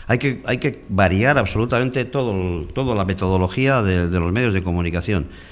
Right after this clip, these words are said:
Yo creo que en estos momentos el papel, yo creo que está cayendo en, en picado.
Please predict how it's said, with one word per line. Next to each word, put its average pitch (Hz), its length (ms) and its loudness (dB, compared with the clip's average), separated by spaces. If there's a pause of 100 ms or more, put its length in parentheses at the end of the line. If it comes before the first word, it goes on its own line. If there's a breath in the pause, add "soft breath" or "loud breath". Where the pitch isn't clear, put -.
(240 loud breath)
Yo 117 200 2
creo 131 180 2
que 113 80 0
en 110 60 2
estos 110 140 -4
momentos 104 260 -2
el 82 80 -2
papel, 90 340 0
yo 95 120 0
creo 85 120 0
que 80 40 -2
está 90 180 -2
cayendo 87 400 2
en, 80 220 0
en 78 120 -4
picado. 123 500 0